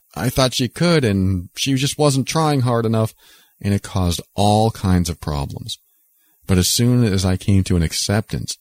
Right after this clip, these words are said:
that it is not my job to change anyone's mind,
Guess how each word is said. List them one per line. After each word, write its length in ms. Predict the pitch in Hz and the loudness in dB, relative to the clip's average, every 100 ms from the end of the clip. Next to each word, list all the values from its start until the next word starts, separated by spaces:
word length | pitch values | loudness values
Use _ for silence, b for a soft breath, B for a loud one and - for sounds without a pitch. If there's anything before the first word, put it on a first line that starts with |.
| b b b b | b b b b
that 340 | - 87 82 - _ _ _ | -2 0 0 -2 _ _ _
it 200 | - 123 | -6 0
is 160 | 127 95 | 0 2
not 340 | 95 107 123 | 2 2 0
my 340 | 98 95 101 101 | -2 0 0 0
job 500 | 82 90 101 85 76 | 0 0 0 0 -2
to 100 | 76 | -6
change 520 | - - 95 104 95 - | -4 0 2 2 0 -2
anyone's 560 | 117 147 123 95 82 | -2 0 2 2 2
mind, 460 | 80 85 78 71 | 0 0 0 -4